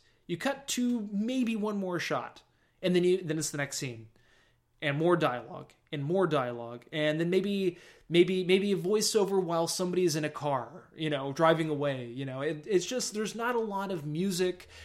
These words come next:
there's not a lot of crazy cutting, and there's, there's a lot of dialogue. And that's good because, for the most part, the screenplay is a very strong screenplay, and the dialogue is very entertaining, and it does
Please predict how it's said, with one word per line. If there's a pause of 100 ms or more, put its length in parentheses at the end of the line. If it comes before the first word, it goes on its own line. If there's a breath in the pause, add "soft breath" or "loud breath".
(120)
there's
not
a
lot
of (240 loud breath)
crazy
cutting,
and
there's,
there's
a
lot
of
dialogue.
And
that's
good
because, (340 loud breath)
for
the
most
part,
the
screenplay
is
a
very
strong
screenplay,
and
the
dialogue (340 loud breath)
is
very
entertaining, (220 loud breath)
and
it
does